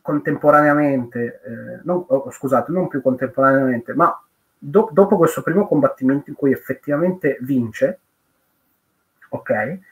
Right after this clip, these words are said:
eh, si passa di nuovo, cioè è ciclico, è mo-, è tutto molto ciclico. Becco il nemico, lo uccido,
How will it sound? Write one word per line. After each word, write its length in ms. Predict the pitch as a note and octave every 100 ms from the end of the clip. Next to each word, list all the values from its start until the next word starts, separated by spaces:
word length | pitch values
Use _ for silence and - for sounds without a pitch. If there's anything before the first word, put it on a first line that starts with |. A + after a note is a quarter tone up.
| _ _ - - - _ -
eh, 600 | C#3+ C3+ C3 C3 B2+ C3+
si 200 | - -
passa 680 | C#3+ C#3 - E3 C3+ - _ _
di 220 | - D3+ G3+
nuovo, 520 | D3+ D3+ E3 C#3+ -
cioè 180 | - -
è 120 | F#3
ciclico, 600 | - C3 C3 - A#2 - _ _ _ _ _
è 100 | D#3+
mo-, 180 | F3 F#3
è 80 | A#3+
tutto 280 | A#3+ - F#3+
molto 260 | F3 F3
ciclico. 580 | - A#2+ - A2 G#2+ - _ _ _ _ _ _ _ _ _ _ _ _ _
Becco 540 | C3+ D3 D#3+ - C3+
il 80 | B2+
nemico, 680 | C3 F3 A3 A3+ B3 B3 -
lo 180 | B2 C3
uccido, 680 | C3 - B3 A2+ B2+ -